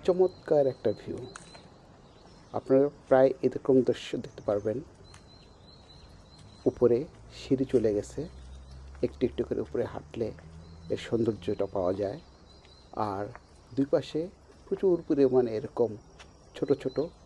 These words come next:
ফ্ল্যাগ, অর্থাৎ ছোট ছোট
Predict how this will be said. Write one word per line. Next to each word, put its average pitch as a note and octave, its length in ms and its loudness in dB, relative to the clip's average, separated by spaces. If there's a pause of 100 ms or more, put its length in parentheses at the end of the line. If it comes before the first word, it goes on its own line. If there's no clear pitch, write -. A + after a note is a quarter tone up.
(440)
ফ্ল্যাগ, C3+ 260 4 (960)
অর্থাৎ - 460 2 (360)
ছোট - 160 0
ছোট - 220 -4